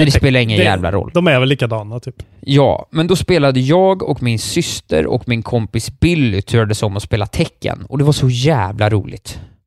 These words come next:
Speaker 2: Jävlar vad gött.
Speaker 1: Vi bara satt och skrek och garvade, liksom. Alltså,
Speaker 2: Ja.
Speaker 1: fantastiskt var det. Och det var liksom jämnt ändå.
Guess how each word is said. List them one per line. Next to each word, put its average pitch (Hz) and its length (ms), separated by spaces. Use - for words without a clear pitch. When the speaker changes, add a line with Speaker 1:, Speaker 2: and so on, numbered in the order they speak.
Speaker 2:
Jävlar - 200
vad - 100
gött. - 380
Speaker 1:
Vi 165 160
bara 165 120
satt - 240
och 143 60
skrek - 640
och 113 120
garvade, 117 360
liksom. - 320
Alltså, 127 180
Speaker 2:
Ja. 139 100
Speaker 1:
fantastiskt 143 640
var 87 120
det. - 20
Och 123 60
det 156 80
var 190 140
liksom 180 280
jämnt 165 580
ändå. 65 300